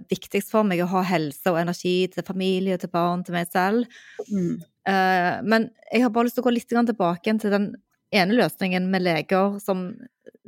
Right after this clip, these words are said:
Speaker 1: tar prøver, og du får på en måte beskjed om at du skal komme tilbake når du er sykere eller klar for medisinering.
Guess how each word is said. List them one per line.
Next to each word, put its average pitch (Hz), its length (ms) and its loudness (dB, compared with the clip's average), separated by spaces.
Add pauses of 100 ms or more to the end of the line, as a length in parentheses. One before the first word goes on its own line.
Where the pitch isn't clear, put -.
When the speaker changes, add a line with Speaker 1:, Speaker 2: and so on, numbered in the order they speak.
(140)
Speaker 1:
tar 190 160 -2
prøver, 175 440 0
og 185 160 -4
du 185 80 -6
får 175 320 -2
på 190 80 -4
en 180 80 -2
måte 175 240 2 (100)
beskjed 185 280 -4
om 202 80 -2
at - 80 -8
du - 60 -16
skal 180 120 -6
komme 165 220 -4
tilbake 185 500 -2
når 180 220 2
du - 100 -4
er 190 300 0
sykere 208 600 0 (380)
eller 185 200 2
klar 180 360 4
for 180 200 0
medisinering. 190 720 0